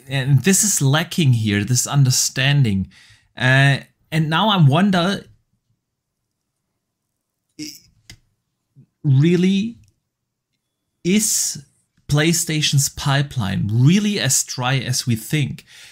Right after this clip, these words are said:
Because we knew, even though they haven't announced and shown, uh, uh, us th-, their pipeline, which they used to do.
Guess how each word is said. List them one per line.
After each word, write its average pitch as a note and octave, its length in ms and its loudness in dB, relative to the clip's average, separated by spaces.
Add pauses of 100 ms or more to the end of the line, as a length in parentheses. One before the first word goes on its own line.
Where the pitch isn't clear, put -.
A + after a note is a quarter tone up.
(140)
Because D#3 420 0
we D3+ 120 6
knew, D#3+ 560 4 (480)
even G#3 240 2
though F3+ 100 2
they D#3+ 160 0
haven't E3 320 0
announced C3 680 2
and A#2+ 160 -6
shown, C#3+ 680 0 (220)
uh, B2 360 0 (520)
uh, A#2+ 340 0
us - 460 -2 (300)
th-, C3 200 -10 (120)
their A#2+ 180 0
pipeline, G#2 760 -4
which B2 220 2
they D3+ 80 0
used C#3 760 2
to B2 100 -2
do. A#2+ 420 -2